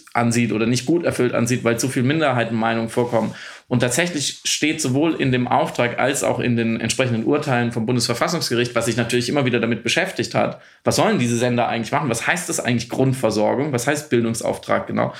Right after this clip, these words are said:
Steht unter anderem drin, dass sie eben auch Minderheitenmeinungen abbilden sollen.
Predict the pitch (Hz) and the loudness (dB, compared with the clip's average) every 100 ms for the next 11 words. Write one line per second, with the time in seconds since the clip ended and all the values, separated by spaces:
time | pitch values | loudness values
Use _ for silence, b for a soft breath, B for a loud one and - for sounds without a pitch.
0 | B B B - - 170 175 - 156 - | B B B -4 2 2 2 2 2 0
1 | 160 185 156 135 123 127 127 123 123 143 | 0 0 0 0 2 2 2 0 0 0
2 | - 156 165 135 - 147 156 143 170 151 | 0 0 0 0 2 2 2 0 2 2
3 | 127 117 117 127 139 120 120 - - 123 | 0 0 0 0 0 -2 -2 -2 2 2
4 | 113 107 110 113 - | 0 0 -2 -2 -8